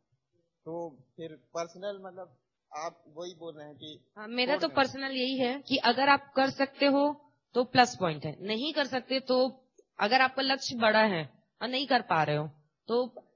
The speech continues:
Speaker 2: बहुत सारे options हैं, no work no payment में ले सकते हो या फिर छोड़ भी सकते हो, वो आपके ऊपर है ना।
Speaker 1: और बहुत सारे exams भी होते हैं, उनको क्या करें मैम? दें
Speaker 2: नहीं,
Speaker 1: कि
Speaker 2: exams दिलाइए, exams दिलाइए, क्योंकि उससे क्या होता है ना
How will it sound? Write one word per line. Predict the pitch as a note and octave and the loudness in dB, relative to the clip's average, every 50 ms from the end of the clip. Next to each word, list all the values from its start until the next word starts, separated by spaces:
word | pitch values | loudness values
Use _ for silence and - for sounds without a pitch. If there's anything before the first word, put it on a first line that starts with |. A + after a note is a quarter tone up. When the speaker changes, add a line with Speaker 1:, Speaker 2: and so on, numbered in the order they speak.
| - A3+ | -6 -2
Speaker 2:
बहुत | A#3 C4+ D#4+ F#4 | 0 2 2 4
सारे | G4+ A4 G4+ E4+ | 4 4 6 6
options | C4+ A#3 - - - A3+ G#3+ G#3 - | 6 6 4 2 0 0 0 0 2
हैं, | C4 C#4 | 2 2
no | C4 A#3+ | 2 2
work | A#3 A3+ A#3 A#3+ A#3 | 4 4 4 4 4
no | A#3 A#3 A#3 A3+ | 4 2 2 4
payment | A#3 A3 G#3+ G3+ G3+ G3+ F#3 - | 2 2 2 0 -2 -4 -4 -4
में | F#3+ | -2
ले | F#3+ F#3 F3+ | 0 0 0
सकते | F3+ - F3+ F3 - - F3 | -2 -2 -6 -8 -6 -4 -2
हो | E3+ E3+ F3 E3+ E3 - _ _ _ _ - | -2 -2 -2 -4 -4 -8 _ _ _ _ -6
या | G3+ G#3 | -6 -4
फिर | - B3+ A3+ | -4 -6 -8
छोड़ | - - C#4 C#4 D4 | -6 -2 0 0 2
भी | C4+ D4+ C#4+ | 2 2 2
सकते | A#3 A#3+ G3 - - G3+ G3 | 0 0 -2 -2 0 2 4
हो, | G3 F#3+ F#3+ F#3 F3+ F3+ - _ _ _ _ _ _ _ _ G#3+ | 4 4 2 0 -2 -6 -10 _ _ _ _ _ _ _ _ 2
वो | B3+ | 4
आपके | B3 A#3+ A#3 - C#4 | 4 4 2 0 -2
ऊपर | C4 A3+ - F3+ D#3+ D#3 | -4 -2 0 0 -2 0
है | D#3+ | -2
ना। | F#3+ C#4 F#4 B3+ - _ _ _ _ _ _ _ _ _ - | -2 -4 -4 -6 -8 _ _ _ _ _ _ _ _ _ -18
Speaker 1:
और | B2 B2+ B2+ C3 C3 C3+ C#3+ C3 B2 C#3 | -14 -14 -12 -12 -10 -10 -10 -10 -10 -12
बहुत | C#3 C#3 C#3+ D#3+ E3 D#3+ | -12 -10 -8 -8 -8 -8
सारे | - - E3+ E3 E3 D#3 - D#3 | -6 -6 -4 -4 -6 -6 -8 -8
exams | D3+ D3+ C#3 D3+ D3+ D#3 E3 F3 E3 | -10 -8 -8 -8 -6 -6 -8 -8 -10
भी | E3 F#3+ F#3 | -10 -10 -8
होते | F#3 F3 - - D3+ | -8 -8 -10 -12 -14
हैं, | C#3 C3+ | -16 -16
उनको | A#2 A#2 C#3+ C#3 C#3 C3 F3 F#3 F#3 | -16 -16 -16 -18 -18 -18 -18 -18 -18
क्या | F3+ F#3 D3+ C3 | -14 -12 -12 -12
करें | B2 B2+ A#2+ A#2 A2+ | -12 -12 -14 -14 -16
मैम? | A2 A2 A2 A#2 | -20 -20 -20 -18
दें | A2 C3+ D3+ D#3+ | -14 -12 -10 -10
Speaker 2:
नहीं, | D4+ E4 | -10 -10
Speaker 1:
कि | E4 - - | -4 -2 0
Speaker 2:
exams | B3 A3+ A3+ C4 B3+ C4+ D#4 E4+ | 2 6 8 8 10 8 8 4
दिलाइए, | B3+ A#3+ C4 A#3+ G#3 F3+ E3+ E3 E3+ E3 D#3 C#3 - - - - - - _ _ _ _ _ _ _ _ _ _ _ - | 2 2 4 6 8 8 8 6 4 2 0 0 -4 -8 -16 -20 -20 -20 _ _ _ _ _ _ _ _ _ _ _ -10
exams | G#3 G3+ G3 A3 G#3+ A3 A#3 A3 | -6 -2 0 2 2 2 0 -2
दिलाइए, | E3 E3+ F#3 E3+ D3 C#3 C#3+ C#3 C3+ C3+ - _ _ | -2 -2 0 0 0 0 -2 -4 -6 -8 -10 _ _
क्योंकि | - B3 A3+ - C#4 | -6 -4 -2 -2 -2
उससे | C#4 - A3+ B3+ A#3+ - - C4+ D4 | -2 0 -2 -2 -2 0 0 0 4
क्या | D4 C#4+ C#4+ | 4 4 4
होता | C#4 C#4 C4+ B3+ | 4 4 2 2
है | B3 | 2
ना | B3 C4 D4 D4+ | 2 0 0 -2